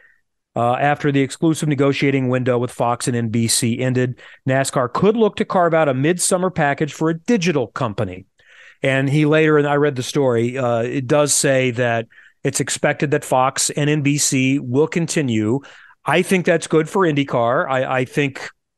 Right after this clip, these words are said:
I'm obviously biased on this front, but I think N B C has been a good partner,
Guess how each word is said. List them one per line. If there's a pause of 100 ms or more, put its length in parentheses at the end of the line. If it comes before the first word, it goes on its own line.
(580)
I'm
obviously
biased
on
this
front,
but
I
think
N
B
C
has
been
a
good
partner,